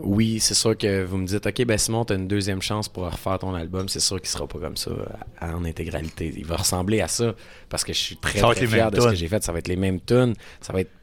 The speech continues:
Speaker 1: approximativement les mêmes arrangements. Mais, mais je me souviens de, de William Gaboury, mon réalisateur, que j'appelais des fois à, à trois heures de l'après-midi parce que là, je venais d'écouter un mix qu'il m'avait donné. Puis, « Hey, non, attends un peu. Là, ça, là,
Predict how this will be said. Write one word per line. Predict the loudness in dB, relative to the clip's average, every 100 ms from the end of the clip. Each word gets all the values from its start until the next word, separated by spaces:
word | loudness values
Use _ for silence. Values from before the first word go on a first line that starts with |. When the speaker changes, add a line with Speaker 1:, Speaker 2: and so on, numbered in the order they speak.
| -8
Speaker 1:
approximativement | -6 -4 -2 0 0 0 0
les | 2
mêmes | 0 -2
arrangements. | -2 -2 0 0
Mais, | -2 -6 -12 -20 -20 -20 -20 -20 -8
mais | -4
je |
me | 0
souviens | 0 2 2 2
de, | 2 0
de | -2 -2 -2
William | -4 -4 -2 -2
Gaboury, | -2 -2 0
mon | 0
réalisateur, | 0 0 0 0 0 2 0
que | 0
j'appelais | 0 0 0 0
des | 0 -2
fois | 0 0
à, | 0 -2 -4 -6 -12 -20 -20 -20 -12
à | -10 -10 -8
trois | -2 2 4
heures | 2
de |
l'après-midi | 2 2 2 2 0 -2 -2
parce | -2
que | -2
là, | 0 2
je |
venais | 2 0
d'écouter | 0 -2 0
un | 2 4
mix | 2 0 -2
qu'il | -4
m'avait | -2 0
donné. | 0 -2
Puis, « | -2 0
Hey, | 2
non, | 2 0 0
attends | -2 -4
un |
peu. | -4 -4
Là, | 0
ça, | 4 4
là, | 4